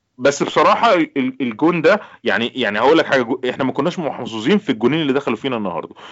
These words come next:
الجون الأولاني غريب، بس أت-، أتقبله. يعني ما، يعني قصدي ما،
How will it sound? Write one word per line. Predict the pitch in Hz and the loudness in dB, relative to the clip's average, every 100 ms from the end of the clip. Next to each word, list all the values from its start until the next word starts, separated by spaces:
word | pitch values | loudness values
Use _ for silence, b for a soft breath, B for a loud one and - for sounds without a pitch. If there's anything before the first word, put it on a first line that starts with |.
| B 117 | B -2
الجون | 117 165 254 | 2 4 6
الأولاني | 233 170 143 208 196 | 6 6 6 6 4
غريب، | 127 165 214 - | 4 2 0 -2
بس | 127 - | -2 -2
أت-، | 147 143 - | -2 0 2
أتقبله. | 139 - 120 151 131 - - | 0 0 0 4 4 2 -4
يعني | 104 101 | -4 -2
ما، | 107 110 | -2 -2
يعني | 110 101 98 | -2 -2 -2
قصدي | 104 123 120 | -2 -4 -2
ما، | 117 | -2